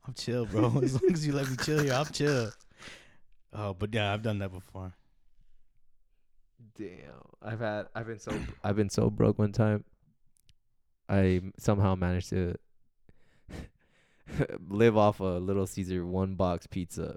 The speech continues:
Speaker 2: for the
Speaker 1: For a
Speaker 2: whole
Speaker 1: whole
Speaker 2: week.
Speaker 1: week?
Speaker 2: Yeah.
Speaker 1: I've done that. I've done that.
Speaker 2: Literally a slice a day. All right, cool.
Speaker 1: Sometimes that,
Speaker 2: If
Speaker 1: that
Speaker 2: I'm
Speaker 1: is
Speaker 2: really hungry too.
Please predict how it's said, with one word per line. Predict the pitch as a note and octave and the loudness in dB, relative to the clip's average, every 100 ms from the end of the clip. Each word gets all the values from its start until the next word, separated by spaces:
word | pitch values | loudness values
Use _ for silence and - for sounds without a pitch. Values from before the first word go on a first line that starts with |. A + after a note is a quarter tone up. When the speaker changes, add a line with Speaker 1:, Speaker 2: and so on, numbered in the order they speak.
| - | -14
Speaker 2:
for | - F2+ F2 - | -14 -12 -12 -12
the | D#2+ | -6
Speaker 1:
For | F2 | -4
a | |
Speaker 2:
whole | F2 | -2
Speaker 1:
whole | G#2 | -2
Speaker 2:
week. | G#2+ A#2+ - _ | -2 -4 -8 _
Speaker 1:
week? | G#2 | -2
Speaker 2:
Yeah. | F#2 E2 - _ _ - _ _ | -2 -2 -12 _ _ -20 _ _
Speaker 1:
I've | B2 B2+ | -14 -12
done | F2+ F2 F#2+ | -12 -14 -18
that. | - - - _ - - | -18 -20 -20 _ -16 -10
I've | B2+ | -8
done | B2 D3+ B2+ | -4 -4 -4
that. | G#2 F#2+ | -6 -6
Speaker 2:
Literally | F#2 E2+ | -4 -4
a | D#2+ | -6
slice | - F#2+ F#2+ G2 | -8 -6 -4 -4
a | |
day. | F2+ E2+ E2 | -4 -6 -8
All | F2+ | -10
right, | E2 D#2+ | -10 -10
cool. | - F2+ F2 - - - - - - | -8 -8 -10 -20 -20 -20 -20 -20 -2
Speaker 1:
Sometimes | - C#3+ - C#3 B2 | 2 2 4 2 2
that, | A#2+ - | -2 -2
Speaker 2:
If | - | 0
Speaker 1:
that | G#2 | 4
Speaker 2:
I'm | |
Speaker 1:
is | A2 | 10
Speaker 2:
really | C3+ C3+ | 12 12
hungry | C3 B2+ A#2+ | 12 10 6
too. | - A#2 F#2 | 6 4 4